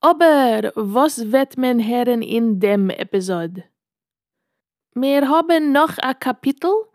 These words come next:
von der Episode Teil Was lehnt man? Und ich red a bissel wegen das jiddische Essen. Was meint das?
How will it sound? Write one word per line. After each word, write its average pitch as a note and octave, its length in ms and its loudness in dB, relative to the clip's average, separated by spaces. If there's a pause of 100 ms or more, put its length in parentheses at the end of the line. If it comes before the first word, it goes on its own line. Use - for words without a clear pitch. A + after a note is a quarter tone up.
(420)
von A#3+ 220 0
der A#3 280 -2
Episode B3 720 -2
Teil A#3+ 520 -4 (320)
Was G3 440 -2
lehnt G#3 480 0
man? A3 320 -6 (960)
Und F#4 320 2 (640)
ich F4 240 0
red C#4 340 2
a C4+ 100 -2
bissel A#3 560 -2
wegen G#3+ 500 0
das G3+ 260 -4
jiddische G#3 720 -6
Essen. G3 520 -8 (1040)
Was A#3 260 -2
meint C#4 360 -2
das? G#4+ 520 -2